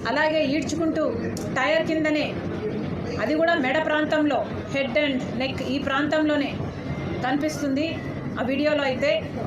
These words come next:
ఈడ్చుకుంటూ వెళ్ళి తీరా చుట్టుపక్కన వాళ్ళు ఆపమంటే ఆపి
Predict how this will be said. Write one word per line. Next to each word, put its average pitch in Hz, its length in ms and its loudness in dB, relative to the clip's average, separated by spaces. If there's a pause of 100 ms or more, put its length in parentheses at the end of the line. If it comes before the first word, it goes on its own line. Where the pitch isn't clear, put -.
(600)
ఈడ్చుకుంటూ 330 480 2
వెళ్ళి 302 400 2 (1200)
తీరా 330 260 2
చుట్టుపక్కన 320 540 0
వాళ్ళు 302 180 2
ఆపమంటే 302 720 2 (1300)
ఆపి 339 420 0